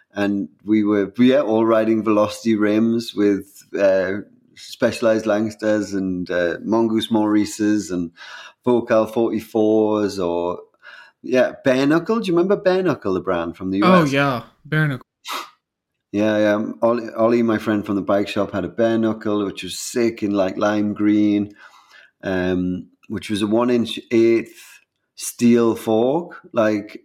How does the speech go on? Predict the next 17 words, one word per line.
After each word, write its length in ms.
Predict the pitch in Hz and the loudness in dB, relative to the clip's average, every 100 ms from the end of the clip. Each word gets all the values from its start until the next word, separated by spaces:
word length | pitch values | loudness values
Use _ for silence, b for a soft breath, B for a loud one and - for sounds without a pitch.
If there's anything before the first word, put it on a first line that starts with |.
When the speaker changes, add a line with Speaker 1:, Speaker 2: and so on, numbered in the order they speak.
| - | -10
Speaker 2:
Uh-huh. 540 | 156 151 151 101 95 98 | -6 -4 -2 0 0 0
Speaker 1:
um, 420 | 98 98 95 95 _ - | -2 -6 -8 -12 _ -6
like 200 | 98 101 | -4 -4
a, 320 | - - - | -10 -14 -6
like 240 | 104 - | -6 -4
a 260 | 98 98 - B B B B | -4 -6 -8 B B B B
lugged 340 | 110 131 175 - | 2 2 0 -10
steel 360 | - 156 156 | -4 0 2
fork. 400 | 160 160 160 160 | 2 0 0 0
So 100 | - | -2
it 80 | 123 | -2
had, 180 | 117 107 | -2 -2
like, 140 | 104 110 | -2 -2
the 40 | |
design 600 | 92 92 92 98 107 120 | -8 -8 -2 0 2 2
of 140 | 123 104 | 2 0
a, 340 | 104 101 95 | -2 -2 -4